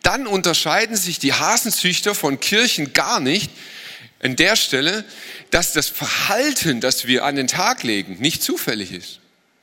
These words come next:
Das Verhalten von Menschen in Gruppen geschieht nicht zufällig. Es basiert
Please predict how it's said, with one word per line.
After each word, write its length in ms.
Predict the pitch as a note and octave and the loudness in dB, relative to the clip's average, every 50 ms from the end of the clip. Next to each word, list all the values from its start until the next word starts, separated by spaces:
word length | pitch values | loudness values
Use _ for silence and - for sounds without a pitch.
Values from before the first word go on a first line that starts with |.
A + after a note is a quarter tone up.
| _ _ _ _ _ _ _ _ _ _ _ _ _ _ _ _ _ _ _ _ _ _ _ _ _ _ - - - - - | _ _ _ _ _ _ _ _ _ _ _ _ _ _ _ _ _ _ _ _ _ _ _ _ _ _ -20 -20 -14 -4 0
Das 140 | C3+ C#3+ - | 0 0 2
Verhalten 540 | - D#3+ C#3 D3 F3+ G#3+ C4+ C#4 - C#4 | 0 0 2 2 4 2 2 0 0 -4
von 200 | A3+ - G3+ E3+ | 0 0 0 2
Menschen 360 | E3 F3 G#3 A#3+ B3+ - - F#3+ | 2 2 2 2 2 0 2 0
in 200 | E3+ F3 D#3+ D3 | 0 0 0 -2
Gruppen 680 | - - F3+ A3+ - - - F3 F#3+ A3+ A#3+ A3 - - - - - - - _ _ _ _ _ | -2 0 0 0 0 0 -2 -2 -2 -2 -6 -8 -10 -18 -20 -20 -20 -20 -20 _ _ _ _ _
geschieht 460 | - F3 F3 - - A#3 C#4 - - - | 0 0 2 2 2 0 -2 -2 -2 0
nicht 320 | D#3+ E3 - - - - | 0 0 0 0 -4 -4
zufällig. 720 | - F3+ E3+ D3 - - C3 G#2 F#2+ F2+ F2 - - - - _ _ _ _ _ _ _ _ - - - - _ _ _ _ _ | 0 0 0 0 2 0 0 0 -2 -6 -8 -12 -14 -16 -18 _ _ _ _ _ _ _ _ -20 -20 -20 -20 _ _ _ _ _
Es 200 | - C#3 C3+ - | -2 -2 -2 -2
basiert 880 | - - - D3 C3 B2+ - - D3 D#3+ E3 F#3 G3 G3+ G3+ - - - | -4 0 0 2 2 2 -2 -2 -2 0 0 0 0 -2 -2 -6 -10 -12